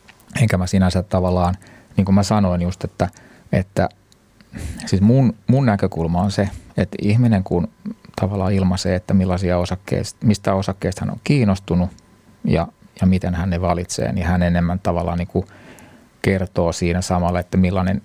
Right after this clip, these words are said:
ihminen hän sijoittajana on. Ja näin mä haluan sijoittaa. Mutta sit mun mielestä mennään niin kuin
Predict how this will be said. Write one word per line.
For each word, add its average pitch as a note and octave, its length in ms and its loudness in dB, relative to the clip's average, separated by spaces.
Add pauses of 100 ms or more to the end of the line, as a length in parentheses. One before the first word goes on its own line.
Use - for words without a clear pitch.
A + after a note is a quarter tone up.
(140)
ihminen F2 380 0
hän G#2 140 2
sijoittajana - 580 0
on. - 180 -4 (340)
Ja F2+ 180 0 (100)
näin G2+ 240 2
mä F2 100 2
haluan E2+ 280 -2
sijoittaa. - 500 -4 (760)
Mutta F#2+ 380 0 (460)
sit B2+ 260 0
mun G2 200 4
mielestä F#2 360 0
mennään F2+ 380 2
niin F#2 160 0
kuin F#2+ 220 0